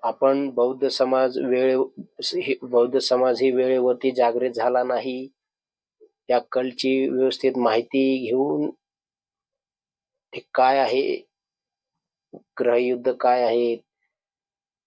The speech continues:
ते कसं होणार आहे, काय होणार आहे, याची जागृती स्वतः घेऊन समाजात केली नाही, तर आपलाही विनाश अटळ आहे. तुम्हीही शेजारीचं घर ज-, शेजाऱ्याचं घर जळत असेल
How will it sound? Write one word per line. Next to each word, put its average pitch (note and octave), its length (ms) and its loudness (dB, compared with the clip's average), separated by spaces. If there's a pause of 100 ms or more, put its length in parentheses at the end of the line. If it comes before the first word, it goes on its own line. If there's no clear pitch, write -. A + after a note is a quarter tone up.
(160)
ते A#2+ 60 -2 (140)
कसं B2 240 2
होणार B2+ 340 4
आहे, B2 200 4
काय B2 280 4
होणार B2+ 340 2
आहे, B2 280 0
याची B2 260 0 (920)
जागृती B2+ 840 2 (100)
स्वतः B2 360 2
घेऊन B2+ 240 0
समाजात B2 540 2
केली B2+ 220 2
नाही, B2+ 420 0 (120)
तर C3 220 4 (880)
आपलाही B2+ 600 2
विनाश B2+ 400 2
अटळ - 360 2
आहे. B2 340 2 (2750)
तुम्हीही B2+ 460 2
शेजारीचं C3 680 4
घर A#2+ 180 2
ज-, C3 220 2
शेजाऱ्याचं B2+ 720 2
घर B2+ 220 0
जळत B2+ 320 2
असेल C3 420 2